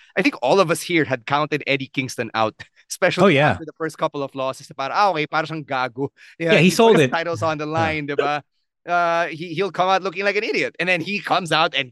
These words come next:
Speaker 1: gets on a winning streak, uh, gets to close out the year with,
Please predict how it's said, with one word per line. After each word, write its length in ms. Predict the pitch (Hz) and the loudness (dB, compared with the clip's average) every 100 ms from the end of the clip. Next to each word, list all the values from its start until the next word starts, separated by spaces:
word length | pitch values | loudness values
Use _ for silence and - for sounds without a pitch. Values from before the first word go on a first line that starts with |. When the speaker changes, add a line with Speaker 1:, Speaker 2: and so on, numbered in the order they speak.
| - | -4
Speaker 1:
gets 200 | 185 156 | -4 0
on 140 | 170 | 2
a 60 | 165 | 2
winning 260 | 165 165 151 | 2 2 0
streak, 380 | - 127 127 - _ - - | -2 -6 -6 -12 _ -8 2
uh, 380 | 147 143 143 | 4 4 2
gets 240 | 139 165 - | 0 -4 -4
to 100 | 170 | -6
close 320 | 170 175 156 | 0 2 4
out 240 | 165 160 - | 2 2 0
the 160 | 143 | -6
year 320 | 143 170 165 | -2 0 2
with, 240 | 151 151 | 2 0